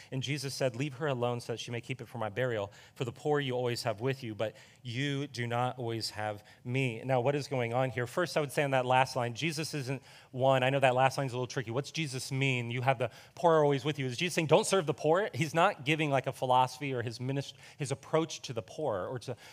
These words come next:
to those and helping them. He's not saying, "No, never worry about that." Jesus here in the context, this line is always in the context of responding to Judas. And he's calling Judas's bluff.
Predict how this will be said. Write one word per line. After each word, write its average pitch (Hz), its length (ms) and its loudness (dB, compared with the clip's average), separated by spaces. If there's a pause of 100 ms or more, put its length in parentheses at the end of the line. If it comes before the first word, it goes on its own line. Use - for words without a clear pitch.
(180)
to 147 100 0
those 147 320 6
and 143 160 -2
helping 139 380 -2
them. 104 120 -6
He's 113 120 -6
not 165 140 4
saying, 160 160 0
"No, 151 160 6
never 147 220 2
worry 143 200 0
about 87 240 -8
that." - 160 -14 (840)
Jesus 170 440 -2
here 170 120 0
in 160 60 0
the 139 80 0
context, 180 680 0
this 160 200 -2
line 156 280 4
is 131 120 -2
always 135 180 -4
in 135 40 -4
the 131 60 -4
context 127 380 -4
of 123 80 -8
responding 117 440 -4
to 110 60 -12
Judas. - 520 -14 (720)
And 165 100 2
he's 156 140 2
calling 180 420 2
Judas's 127 500 -6
bluff. 104 460 -10